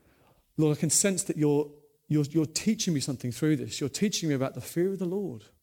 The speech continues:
the right sense of awe that I'm just, a, I have,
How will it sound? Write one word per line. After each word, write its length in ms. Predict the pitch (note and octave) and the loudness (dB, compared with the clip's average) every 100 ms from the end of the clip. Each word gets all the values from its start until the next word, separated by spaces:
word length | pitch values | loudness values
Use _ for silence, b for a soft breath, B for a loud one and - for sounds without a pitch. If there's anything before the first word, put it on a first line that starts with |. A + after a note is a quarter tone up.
| _ - | _ -4
the 100 | C#3+ | -2
right 360 | D3+ E3+ G3+ - | 2 0 2 0
sense 260 | F#3+ E3+ | 0 -2
of 160 | D#3+ - | -4 -2
awe 320 | F3 G3 C3 A#2+ | 0 2 0 -2
that 100 | D3+ | -2
I'm 200 | E3+ F3+ | -2 -2
just, 200 | F#3+ F3+ | -2 -4
a, 60 | - | -2
I 140 | F3 | 0
have, 120 | G3+ | 2